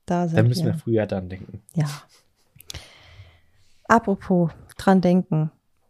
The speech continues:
Speaker 1: Niklas, das passt, glaub ich, gut zu unserem Thema. Wir haben nämlich heute geplant, dass wir mal, ich weiß nicht, also bei mir war es unsere, also meine Vorsätze,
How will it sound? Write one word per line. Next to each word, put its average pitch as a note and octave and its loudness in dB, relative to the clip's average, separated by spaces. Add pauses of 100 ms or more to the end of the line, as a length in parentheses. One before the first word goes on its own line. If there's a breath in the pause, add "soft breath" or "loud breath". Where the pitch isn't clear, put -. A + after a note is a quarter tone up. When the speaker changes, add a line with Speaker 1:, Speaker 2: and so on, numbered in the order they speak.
Speaker 1:
Niklas, F3 -2
das E3+ -4
passt, - -6
glaub F#3 -2
ich, E3+ -10
gut F#3+ -4
zu - -4
unserem F3 0
Thema. F#3+ -2 (480)
Wir F3 -4
haben F3+ -2
nämlich E3+ 0
heute E3+ -6
geplant, F3+ -2
dass - -10
wir F3 -2
mal, E3+ -2 (1000)
ich - -6
weiß B3+ 2
nicht, D#3 -4
also E3 -2
bei F3 2
mir G#3 2
war E3+ 0
es E3+ -6
unsere, A#3+ 2
also E3+ 0
meine G3+ 0
Vorsätze, A#3+ 0